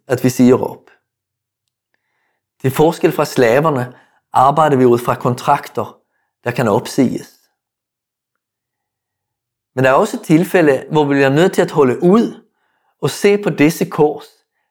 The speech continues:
disse lidelser, som en øvelse for tro. Dels bliver vi afhængige af Gud, dels får vi mange muligheder for at vise kærlighed. Så vi behøver også at se opad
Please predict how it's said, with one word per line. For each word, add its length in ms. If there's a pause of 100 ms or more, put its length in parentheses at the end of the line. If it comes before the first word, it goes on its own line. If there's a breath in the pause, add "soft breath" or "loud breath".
disse 240
lidelser, 800 (440)
som 160
en 100 (120)
øvelse 520
for 120
tro. 500 (2000)
Dels 200
bliver 200
vi 80
afhængige 560
af 120
Gud, 300 (1160)
dels 220
får 100
vi 80
mange 400
muligheder 720 (220)
for 80
at 140
vise 240
kærlighed. 600 (2500)
Så 140
vi 100
behøver 400
også 180
at 40
se 200
opad 500